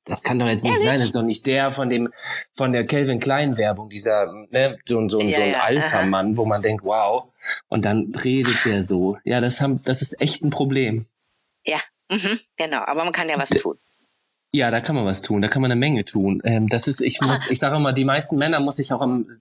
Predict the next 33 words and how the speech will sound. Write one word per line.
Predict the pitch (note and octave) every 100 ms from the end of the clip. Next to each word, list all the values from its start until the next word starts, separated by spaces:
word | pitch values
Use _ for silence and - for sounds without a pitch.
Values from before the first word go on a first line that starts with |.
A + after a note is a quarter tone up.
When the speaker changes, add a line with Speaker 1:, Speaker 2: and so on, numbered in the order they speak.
| _
Speaker 1:
Business-Seminaren | A2+ C#3 E3 C#3+ D3 C3+ B2+ A#2+ B2 A#2
und | G2+ -
Unternehmenscoachings, | G2 G2+ F#2+ C3 C#3 - A#2+ B2 B2 - - - -
muss | C3+ B2
ich |
die | A2+
Männer | A2+ B2+ C#3
immer | B2+ A#2
tiefer | - D3+ G#2
legen, | F2+ F2 E2+
sag | F2+
ich | F2 -
immer. | A2 C3+ C#3+ - -
Die | -
reden | A#2 D3 C#3
fast | - A#2 A#3+
Speaker 2:
<laughs> | G#3+
Speaker 1:
alle | E3+ -
zu | - C3
hoch. | D#3 - F3+ - - - - -
Genau. | F#3 E3
Speaker 2:
Glaub | F3+ C#3+
ich. | - - - D#3 - _ -
Speaker 1:
Die | C3
reden | C3 D#3+ C#3+ C3
wirklich | E3 F3 E3 -
alle | D3+ F#3
zu | - E3
hoch. | E3+ D#3
Das | C3 C3
ist | C3+ -
echt | D3+ -
ein, | - C3+ C3+